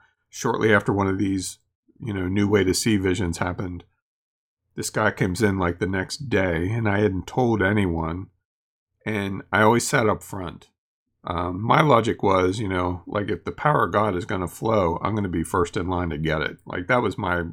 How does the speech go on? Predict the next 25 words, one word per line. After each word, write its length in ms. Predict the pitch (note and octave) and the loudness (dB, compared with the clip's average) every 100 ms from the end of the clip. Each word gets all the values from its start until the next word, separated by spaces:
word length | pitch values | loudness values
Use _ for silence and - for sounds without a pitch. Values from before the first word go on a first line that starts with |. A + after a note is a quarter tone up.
| - | -8
rationale. 640 | D#2 D2 - E2 - - _ _ _ _ _ _ _ _ _ _ | -4 -4 -6 -12 -12 -14 _ _ _ _ _ _ _ _ _ _
And, 440 | A2 G#2+ G#2 G2+ | 0 2 2 0
uh, 200 | - G2 | 0 0
so 180 | - - | 2 4
I 120 | A2+ | 4
sat, 380 | A2 - D3+ D#3 | 4 4 4 4
I 60 | G#2+ | 2
was 120 | A2 | 2
sitting 200 | F3 D3+ | 2 2
up 140 | A#2+ | 2
front, 420 | - A2+ A2 - - _ | 0 -2 0 -4 -6 _
and 280 | G#2+ G2+ G2 | -4 -2 -2
he 120 | D#3 | 0
looked 240 | D3 C#3+ | 0 4
over 260 | C3+ B2 A2+ | 4 6 4
at 80 | G2+ | 2
me, 260 | A2 A#2 | 0 -2
and 200 | - A2+ | -2 -4
he 120 | G#2+ G#2 | -4 -8
pointed 560 | - - D3+ D#3+ D3 | -12 -6 0 2 2
at 140 | C#3 - | 0 -2
me, 400 | A2+ A#2 A#2 - _ _ _ _ _ _ _ - | -6 -6 -8 -12 _ _ _ _ _ _ _ -2
and 180 | A#2 | 0
he 140 | A2+ A2 | 0 -2
said, 540 | - A#2 G#2 G2 - | 0 2 2 2 -4